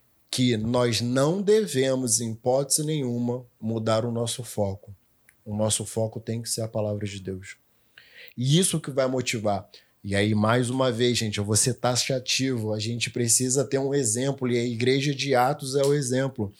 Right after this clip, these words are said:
Que tudo era pra Cristo. Gente, vai ter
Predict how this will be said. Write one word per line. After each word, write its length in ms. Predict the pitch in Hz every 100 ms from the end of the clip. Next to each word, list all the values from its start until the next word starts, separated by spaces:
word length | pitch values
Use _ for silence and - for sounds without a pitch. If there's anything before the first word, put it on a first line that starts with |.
| - - - - _ _
Que 340 | - 165 - - _ _ _ _ _
tudo 640 | 247 285 247 160 127 104 - _ - _ -
era 220 | 143 151
pra 180 | 147 139
Cristo. 560 | - 127 110 - - 98 _ _ _ _ _ _ _ _ _ -
Gente, 480 | 117 196 185 151
vai 200 | 151 156
ter 1080 | 151 - 175 202 202 190 165 147 117 107 101